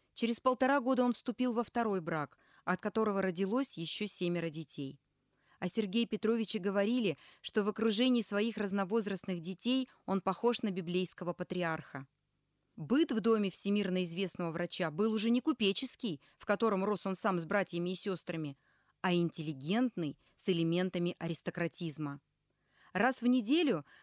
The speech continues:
в доме у Сергея Петровича собирались учёные, музыканты,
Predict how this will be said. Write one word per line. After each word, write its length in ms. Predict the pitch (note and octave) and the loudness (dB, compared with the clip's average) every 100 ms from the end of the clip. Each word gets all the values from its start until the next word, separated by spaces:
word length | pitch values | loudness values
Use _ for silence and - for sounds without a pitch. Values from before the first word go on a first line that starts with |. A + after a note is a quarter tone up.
| - | -8
в 100 | F3+ | 0
доме 280 | C4 C4+ | 4 4
у 40 | C4 | 4
Сергея 360 | B3 G#3+ B3+ | 0 0 0
Петровича 580 | A#3 A#3 B3+ D#4 C4+ - | 0 0 2 2 2 -2
собирались 580 | - F#3+ F3+ F3+ E3 - | -4 -2 0 0 -2 -6
учёные, 600 | D#3+ - F3+ B3 A3+ G3 | -6 -2 2 2 2 0
музыканты, 760 | F3+ F3 - F3+ A3+ A3+ G3 | -2 -2 0 2 2 2 -2